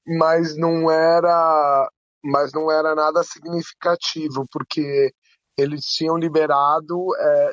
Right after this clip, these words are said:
tanto que esse movimento aí, que é o Save Our Scene, ele já existe há, desde, há bastante tempo. Ah, eu, eu sempre achei essas, essas matérias e trouxe várias delas,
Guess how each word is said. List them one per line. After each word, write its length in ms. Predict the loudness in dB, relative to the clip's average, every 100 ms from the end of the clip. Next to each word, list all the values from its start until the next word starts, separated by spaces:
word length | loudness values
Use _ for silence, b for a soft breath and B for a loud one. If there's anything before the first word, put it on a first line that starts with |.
| -2
tanto 260 | -4 -4 -6
que 100 | -6
esse 240 | -6 -4
movimento 680 | -4 -4 -6 -8 -8 -6 -6
aí, 160 | -4 -4
que 120 | -2
é 40 |
o 60 | -4
Save 340 | -2 -4 0
Our 160 | 0 0
Scene, 320 | -4 -6 -4
ele 100 | -4
já 340 | -2 0 2 0
existe 540 | -4 -8 -8 -6 -2
há, 300 | 0 2 0 -2 _ _ _ _ _
desde, 400 | -4 -2 -4 -8 -18 -20 -20 -4
há 120 | -2
bastante 500 | 0 -4 -4 -8 -10 -8
tempo. 560 | -8 -8 -10 -6 -6 -8 B B B _ -4
Ah, 560 | -2 0 -2 -2 -4 -4
eu, 360 | -4 -4 -6 -14 -10
eu 240 | -6 -4
sempre 360 | -4 -6 -6 -4
achei 360 | -6 -6 -6 -8
essas, 260 | -8 -12 -12 -10
essas 240 | -8 -6 -6
matérias 640 | -6 -6 -4 -2 -4 -4
e 400 | -4 -2 -2 -6 -12 _
trouxe 400 | -8 -6 -6 -8 -6
várias 420 | -4 -4 -6 -8
delas, 480 | -8 -6 -4 -6 -8